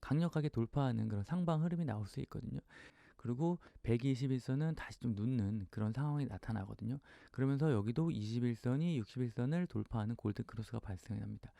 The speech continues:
그럼 이 가격대가 어디까지 최소 올라가냐? 이건 뭐 더 올라갈지 모르겠지만 일반적으로 이십일 선이 맞고 가파르게 빠졌던 그 라인까지는 반등을 합니다.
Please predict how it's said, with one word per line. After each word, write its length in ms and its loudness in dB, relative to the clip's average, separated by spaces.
그럼 160 2
이 120 0
가격대가 560 0
어디까지 480 2
최소 240 -2
올라가냐? 560 0
이건 240 2
뭐 120 2
더 140 0
올라갈지 520 2
모르겠지만 680 -4
일반적으로 720 4
이십일 600 2
선이 800 0
맞고 680 0
가파르게 540 0
빠졌던 680 0
그 120 2
라인까지는 800 0
반등을 380 -4
합니다. 340 -6